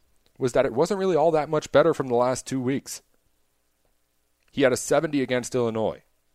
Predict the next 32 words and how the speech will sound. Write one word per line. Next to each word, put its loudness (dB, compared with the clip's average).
a -2
seventy-four -2
point -8
seven -4
grade -2
against -6
Iowa, 0
and -4
then -2
seventy-five -2
point -6
nine -2
against -6
Purdue. -2
So -4
according -2
to -6
Pro 2
Football 0
Focus, -4
as 0
both 0
a -2
passer, -2
as -6
those -2
numbers -2
aren't 0
too -8
far 2
apart 2
either, 0